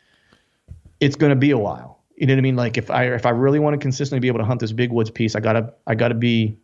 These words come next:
committed to it, and I just gotta spend my time here and know that it's probably gonna be a couple season endeavor before it happens. And then the Kansas piece,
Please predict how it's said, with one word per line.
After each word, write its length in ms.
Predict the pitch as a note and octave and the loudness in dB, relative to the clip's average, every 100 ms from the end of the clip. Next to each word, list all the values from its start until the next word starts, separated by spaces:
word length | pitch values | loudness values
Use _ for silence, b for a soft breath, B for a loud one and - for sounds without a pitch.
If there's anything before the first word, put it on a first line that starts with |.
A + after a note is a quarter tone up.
| _ | _
committed 380 | B2+ B2 C3 C3 | 2 4 2 2
to 140 | C3+ | 2
it, 240 | B2+ A#2+ - | 2 -2 -4
and 120 | B2+ | -2
I 80 | A2 | 0
just 180 | A2 - | -2 -2
gotta 160 | A#2 | -2
spend 320 | G#2 - A#2+ A#2 | -2 -2 -2 0
my 100 | A2 | -2
time 300 | A#2 A2+ A2+ | 0 0 0
here 400 | A#2 A2+ A2+ - | 0 0 0 -2
and 200 | A2 A2 | 0 2
know 200 | A#2 A#2+ | 2 2
that 120 | A#2 | 2
it's 140 | A2+ - | -2 -4
probably 260 | - A2+ A2+ | -2 0 0
gonna 200 | A2+ G#2+ | 0 0
be 120 | A2 | -2
a 40 | |
couple 280 | G2+ G#2 - | -2 -4 -4
season 300 | - B2 A2 | 0 0 2
endeavor 600 | A2 A2 A2 A2 A2+ C3 - | 2 2 2 2 0 -2 -4
before 300 | A2 A#2+ A2+ | 0 2 2
it 60 | |
happens. 460 | G#2+ G#2+ A#2 B2 C3 b b b b b b _ | 0 -2 -4 -8 -10 b b b b b b _
And 140 | C#3+ C3 | 2 2
then 100 | B2 | 2
the 100 | A#2+ | 0
Kansas 420 | D#3 F#3+ F#3 C3+ | 0 0 0 -2
piece, 520 | - B2+ A#2 - - | -2 -4 -2 -8 -14